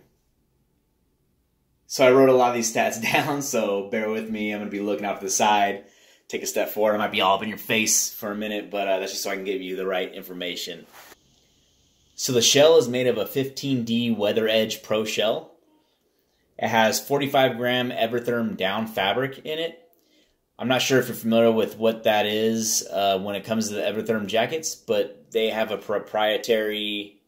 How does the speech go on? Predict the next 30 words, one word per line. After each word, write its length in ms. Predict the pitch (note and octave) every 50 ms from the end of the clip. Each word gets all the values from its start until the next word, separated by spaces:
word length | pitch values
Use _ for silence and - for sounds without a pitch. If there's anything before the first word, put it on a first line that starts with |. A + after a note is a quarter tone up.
| _ _
um, 600 | - F2 F#2 F#2 F2+ F2 F2 F2 E2+ F2 F2 F2 _ _ _ _ - - - _ _ _ _ - _
down 340 | - A2+ A#2 B2 C3+ C#3 D3
in 60 | D3
it 260 | D3+ D3+ D3+ - - -
that's 220 | A2 G2 G2 G#2+
a 100 | G2 F#2
sheet 480 | - - - - D3 C#3 A#2+ A2+ - -
instead 340 | - G2 F#2+ - A2+ G#2+ G2+
of 420 | G2 G2 G2 G2 F#2+ F#2 - - - _ _ _ _ _ _ _ _ _ _ _ _ _ _ _ _ _ -
down 460 | A2 A#2 A#2 A#2 A2+ A#2 A2+ G#2+ -
blown 340 | G#2 A2 A2 A2 G#2+ G#2 G#2+
into 200 | G2+ F#2+ F#2+ F2
baffles, 580 | F#2+ F#2+ G2 G2 - - C3+ C#3 C#3 C3+ C3+
creating 400 | - - - - A#2+ G#2+ G#2+ G2+
a 60 | G2
much 300 | F#2+ G2+ G2 F#2+ - -
thinner 360 | - - - G#2+ G2+ G2+ G2 F#2
jacket. 640 | - F#2 F2+ F2+ F2+ - - A#2 A#2 A#2 - _ _ _ _ _ _ _ _ _ _ _ _ _ _ _ _ _ _ _ - _ _ _ _ _
So 240 | - - - C#3 C3+
it 80 | B2+ B2+
has 220 | C3 D3 D#3 D#3
a 40 | D3+
weather 360 | A#2+ G2+ G#2 G#2+ A2+ C3 C3
protection 500 | - C3+ C3 - D3 C3+ C3+ - D3 C#3
rating 460 | C#3 C#3+ C#3+ D3 D3 D3 D3 D3 C#3+ - -
of 180 | A2 G#2+ A2 -
twenty 320 | - - B2+ B2+ B2+ B2
K, 300 | A#2 - B2 A#2+ A#2+ A#2
twenty 320 | A2+ - - A#2+ A#2 G#2+ A2
K. 540 | - A#2 A2+ A#2 B2 B2+ C3 C3+ C3+ -